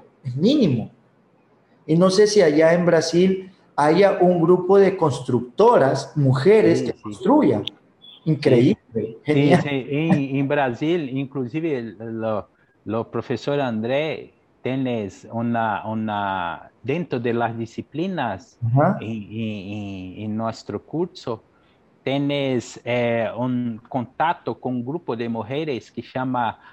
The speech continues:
Speaker 2: Arquitectura de la Periferia, que son un grupo de mujeres dentro de un proceso de mu-, que a Mincas, Mincas,
Speaker 1: Mingas,
Speaker 2: sí,
Speaker 1: ajá, Mingas.
Speaker 2: Mingas. Eh, en Brasil, eh, se asemeja mucho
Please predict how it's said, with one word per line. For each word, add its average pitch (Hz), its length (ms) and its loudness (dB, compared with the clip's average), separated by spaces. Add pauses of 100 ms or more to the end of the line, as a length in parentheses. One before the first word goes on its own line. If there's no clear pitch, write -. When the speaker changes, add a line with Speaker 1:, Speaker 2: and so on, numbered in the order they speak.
Speaker 2:
Arquitectura 139 1000 -2 (280)
de 123 120 -4
la 143 160 -2
Periferia, 123 800 -6
que 117 180 -10
son 135 540 -4
un 131 180 -4
grupo 160 320 -4
de 131 140 -4
mujeres 131 680 -6
dentro 143 460 -6
de 127 160 -4
un 120 80 -6
proceso 123 880 -6 (560)
de 131 500 0
mu-, 147 280 -2 (200)
que 156 400 -2
a 147 140 0
Mincas, 147 840 -8 (120)
Mincas, 107 680 -8
Speaker 1:
Mingas, 139 480 4
Speaker 2:
sí, 131 140 -6
Speaker 1:
ajá, 151 440 2
Mingas. 139 180 2
Speaker 2:
Mingas. 104 320 -4 (220)
Eh, 135 400 0
en 143 200 -2
Brasil, 147 600 -2 (120)
eh, 127 260 -6
se 147 200 -8
asemeja 147 720 -4
mucho 165 680 -6